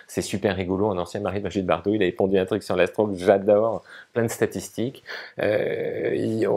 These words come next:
la même combinaison solaire, ça marche plus que les autres, c'est un mystère, c'est comme ça, on se comprend, je pense, au niveau des objectifs sociaux, ce qui fait que ça réduit la casse, euh, c'est top.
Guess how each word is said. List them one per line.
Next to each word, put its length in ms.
la 220
même 240
combinaison 500
solaire, 400
ça 140
marche 320
plus 220
que 100
les 220
autres, 180
c'est 300
un 220
mystère, 600
c'est 140
comme 160
ça, 200
on 120
se 80
comprend, 380
je 100
pense, 260
au 40
niveau 240
des 160
objectifs 360
sociaux, 460
ce 80
qui 80
fait 120
que 60
ça 80
réduit 280
la 100
casse, 440
euh, 420
c'est 220
top. 200